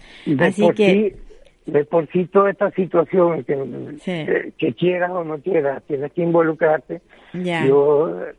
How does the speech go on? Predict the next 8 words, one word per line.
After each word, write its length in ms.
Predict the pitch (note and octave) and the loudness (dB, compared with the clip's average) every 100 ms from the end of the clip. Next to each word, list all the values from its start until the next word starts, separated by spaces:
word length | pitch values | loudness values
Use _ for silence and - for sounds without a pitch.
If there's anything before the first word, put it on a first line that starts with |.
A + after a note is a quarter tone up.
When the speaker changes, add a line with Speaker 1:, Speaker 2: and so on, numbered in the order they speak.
| - | 0
Speaker 1:
planifico 640 | F3 F3+ D3+ D#3+ C#3+ E3 | 0 0 -4 -4 -2 -2
un 100 | F3 | -2
cambio 380 | F3 E3 D#3+ F3+ | -2 -2 -2 -2
de 160 | E3 | -2
vida 240 | C#3+ D3 E3+ | -2 -4 -4
total 360 | F3 - D3+ C3+ | -6 -4 -6 -4
para 200 | F3+ F3 | -4 -4
olvidar 560 | D#3 C3+ C#3 C#3 D#3+ | -4 -4 0 0 -2